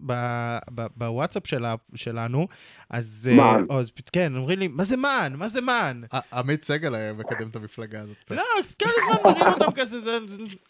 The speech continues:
Speaker 1: כבר זהו, כבר הפסיקו להציג אותם. אני ש-, שכחים, "מה זה מען?" והייתי אומר, "עזבו, זה
Speaker 2: אז
Speaker 1: לא,
Speaker 3: זה
Speaker 1: לא
Speaker 3: פחות,
Speaker 1: מעניין."
Speaker 3: זה
Speaker 2: אז יש
Speaker 3: פחות מאחוז, אה.
Speaker 1: אבל מה זה מען?
Speaker 2: יש לי חדשות. יש לי, מען זה ביחד. אבל, אה, יש לי חדשות בשבילך. הם היו בשבוע האחר-, האחרון,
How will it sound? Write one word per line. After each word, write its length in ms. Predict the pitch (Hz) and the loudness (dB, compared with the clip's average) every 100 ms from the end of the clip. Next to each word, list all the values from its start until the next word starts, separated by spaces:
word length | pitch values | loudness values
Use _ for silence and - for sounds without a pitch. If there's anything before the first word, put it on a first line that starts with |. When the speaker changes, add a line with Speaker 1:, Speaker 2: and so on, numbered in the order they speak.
| _ | _
Speaker 1:
כבר 240 | 175 196 | -6 -4
זהו, 200 | 190 247 | 0 0
כבר 160 | - 175 | 0 -2
הפסיקו 300 | 160 240 - | -2 -2 0
להציג 380 | 220 180 160 151 | 0 0 -2 0
אותם. 260 | 143 143 135 | 0 0 0
אני 80 | 160 | -4
ש-, 120 | - 370 | -6 -6
שכחים, 340 | 359 - - 233 196 | -8 -8 -4 -2 0
"מה 100 | 269 | -2
זה 140 | 285 294 | -2 -2
מען?" 280 | 277 214 165 | 2 0 0
והייתי 260 | 254 330 | -4 -2
אומר, 100 | 294 262 | -2 0
"עזבו, 280 | 202 190 190 | 0 2 0
זה 120 | 147 143 | 0 4
Speaker 2:
אז 60 | |
Speaker 1:
לא, 380 | 175 180 165 147 - | 4 4 0 -2 -6
Speaker 3:
זה 140 | - | -2
Speaker 1:
לא 100 | 180 | 4
Speaker 3:
פחות, 120 | 180 | 8
Speaker 1:
מעניין." 260 | 135 127 143 | 10 10 12
Speaker 3:
זה 60 | 151 | 12
Speaker 2:
אז 60 | |
יש 80 | 175 | 10
Speaker 3:
פחות 240 | 185 165 165 | 6 0 4
מאחוז, 600 | 165 - 135 123 110 107 | 4 4 -6 -8 -10 -12
אה. 200 | 98 95 92 - _ 120 | -12 -14 -20 -20 _ -6
Speaker 1:
אבל 140 | 147 | -2
מה 140 | 185 277 | 0 -2
זה 120 | 285 | -2
מען? 280 | 190 143 151 | 2 8 8
Speaker 2:
יש 60 | 175 | 10
לי 60 | 156 | 10
חדשות. 400 | 151 139 - - - _ 131 | 12 12 10 6 0 _ 8
יש 200 | 147 156 | 8 10
לי, 60 | 135 | 10
מען 280 | 160 202 185 | 10 10 10
זה 60 | 165 | 10
ביחד. 420 | 151 151 - 92 170 _ - - - - 110 | 12 10 8 2 0 _ -20 -16 -16 -4 4
אבל, 300 | 113 123 123 | 8 12 12
אה, 360 | 123 120 113 110 - - - | 12 12 12 8 4 -8 6
יש 140 | 160 | 10
לי 80 | 190 | 12
חדשות 320 | 190 156 135 | 10 10 8
בשבילך. 340 | 117 107 98 - - - - _ - | 6 6 4 2 -4 -12 -20 _ 8
הם 400 | 196 202 208 - - | 12 12 10 6 8
היו 460 | 135 156 330 330 165 147 | 12 12 12 12 12 10
בשבוע 440 | 127 135 127 156 | 8 8 10 10
האחר-, 400 | 139 - 127 131 | 10 8 8 8
האחרון, 840 | 123 117 117 120 123 156 156 156 | 8 8 8 6 10 12 12 12